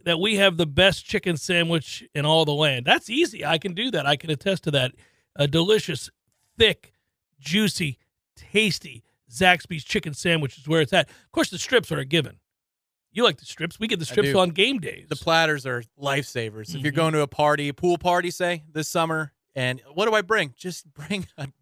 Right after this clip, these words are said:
Speaker 1: Beer
Speaker 2: giant thing. No.
Speaker 1: and Zaxby's.
Speaker 2: Worry about the beer. You bring the Zaxby's, you're gonna be the hero. Just
Speaker 1: Uh.
Speaker 2: make sure you get all the sauces, too. They've got, like, ninety-seven sauces, and they're all delicious.
Speaker 1: I don't know if you guys know this.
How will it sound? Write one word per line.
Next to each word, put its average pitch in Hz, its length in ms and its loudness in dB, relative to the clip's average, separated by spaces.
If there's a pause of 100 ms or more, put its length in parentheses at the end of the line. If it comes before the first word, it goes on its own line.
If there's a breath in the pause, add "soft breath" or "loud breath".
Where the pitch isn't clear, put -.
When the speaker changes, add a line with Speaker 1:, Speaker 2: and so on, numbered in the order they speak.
(280)
Speaker 1:
Beer 226 400 6
Speaker 2:
giant 185 400 0
thing. 196 280 -4
No. 302 80 -2
Speaker 1:
and 208 260 2
Zaxby's. 254 960 -2
Speaker 2:
Worry 247 160 -2
about 220 240 0
the 196 80 -8
beer. 185 320 2
You 202 140 -12
bring 208 200 -2
the 170 60 -4
Zaxby's, 190 520 0
you're 202 80 -4
gonna 202 120 -2
be 170 140 2
the 165 100 -2
hero. 165 360 0
Just 185 140 0
Speaker 1:
Uh. 190 40 -4
Speaker 2:
make 247 140 2
sure 277 120 -4
you 233 80 -4
get 233 140 0
all 226 120 2
the 175 80 -6
sauces, 185 460 0
too. 147 180 -6
They've 139 160 -4
got, 175 160 2
like, 143 140 -4
ninety-seven 156 680 -2
sauces, 131 420 -4
and 123 40 -14
they're 120 120 -6
all 113 100 -4
delicious. 104 440 -16
Speaker 1:
I 196 120 0
don't 285 80 2
know 240 60 6
if 202 60 2
you 190 60 -2
guys 180 260 2
know 190 140 2
this. 165 320 0